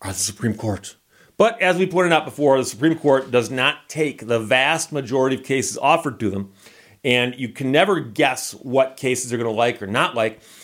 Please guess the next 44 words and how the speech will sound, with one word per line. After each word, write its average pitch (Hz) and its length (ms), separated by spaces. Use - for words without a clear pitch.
And - 80
so 127 80
some 226 300
people 185 180
would 147 100
say, 139 120
"Well, 127 100
Steve, 143 260
an 123 220
obvious 156 600
split - 680
between 127 300
the 113 80
circuits 127 500
is 104 80
something 117 320
they 117 260
ought 170 340
to 147 100
hear." 151 360
And 117 120
I'd 151 160
say 208 100
yes 208 320
to 160 100
that 135 180
until 143 180
you 135 100
realize, 135 500
yes, 170 480
but 170 160
we're 160 180
arguing 139 320
about - 180
tire 160 260
chalk. 92 400
And 120 100
they 113 80
might 156 240
look 165 160
at 151 140
that 127 160
and 127 100
go, 117 420